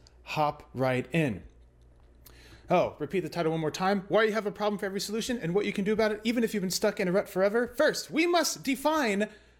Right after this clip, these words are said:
the problem or a problem or define problems. In this context, I'm defining a problem as situations of varying difficulties needing contextually relevant solutions. Contextually relevant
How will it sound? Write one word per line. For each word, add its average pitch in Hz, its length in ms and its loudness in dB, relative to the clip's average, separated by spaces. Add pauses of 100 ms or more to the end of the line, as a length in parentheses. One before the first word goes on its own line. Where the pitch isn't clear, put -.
(160)
the 208 120 2
problem 170 520 0
or 170 140 -2
a 185 120 0
problem 151 360 -4
or 143 100 0
define 170 440 0
problems. 127 640 -4 (1120)
In 196 160 4
this 262 160 2
context, 240 460 0
I'm 220 160 -2
defining 214 500 0
a 180 120 2
problem 208 380 0
as 185 340 0
situations 233 840 2
of 170 240 0
varying 185 640 0
difficulties 190 720 -2
needing 220 360 0
contextually 302 960 2
relevant 262 400 2
solutions. 214 760 -2 (640)
Contextually 214 500 0
relevant 208 420 2